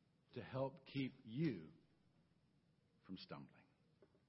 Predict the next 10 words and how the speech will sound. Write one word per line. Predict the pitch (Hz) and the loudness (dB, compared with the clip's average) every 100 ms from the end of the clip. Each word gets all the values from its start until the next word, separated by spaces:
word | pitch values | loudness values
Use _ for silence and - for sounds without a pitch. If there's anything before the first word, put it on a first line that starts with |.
| _ _ _ _ _ _ - - _ _ _ _ _ _ _ _ - - - - _ - - - | _ _ _ _ _ _ -20 -20 _ _ _ _ _ _ _ _ -20 -20 -20 -20 _ -20 -16 -2
Like | 104 127 - | 0 0 4
Paul, | 127 147 143 - - - | 4 4 0 -10 -14 -2
I | 101 | 0
try | 113 - 135 80 - - - - - - - | 0 4 4 2 -4 -14 -20 -20 -18 0 10
diligently | 185 175 - - - - - _ _ _ - _ - - _ _ _ - _ _ - | 12 12 8 -2 -10 -16 -20 _ _ _ -20 _ -20 -20 _ _ _ -20 _ _ -14
to | |
practice | - 139 120 - 87 92 - - - - | 0 2 2 0 -10 -10 -12 -14 -18 -6
what | 90 | -2
I | 98 | 0
preach. | 95 87 | -2 -8